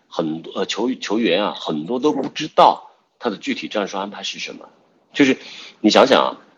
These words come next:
Speaker 1: 他一个人开会的时候，经常面对十几个人在那说话，噼里啪啦说了一大堆，然后回过头来他问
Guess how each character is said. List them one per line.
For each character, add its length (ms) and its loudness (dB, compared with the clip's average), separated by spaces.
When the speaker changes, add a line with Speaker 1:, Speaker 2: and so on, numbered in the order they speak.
Speaker 1:
他 120 6
一 140 10
个 120 10
人 160 10
开 200 2
会 180 0
的 60 -2
时 80 -8
候， 60 -4
经 160 -4
常 180 0
面 140 -2
对 80 0
十 260 -2
几 120 -4
个 80 -4
人 140 -6
在 80 -8
那 80 -6
说 180 -6
话， 280 -10
噼 140 0
里 80 4
啪 140 4
啦 100 6
说 160 -4
了 100 0
一 40 -4
大 180 0
堆， 260 -2
然 120 10
后 100 8
回 80 4
过 80 6
头 100 4
来 40 2
他 140 4
问 320 2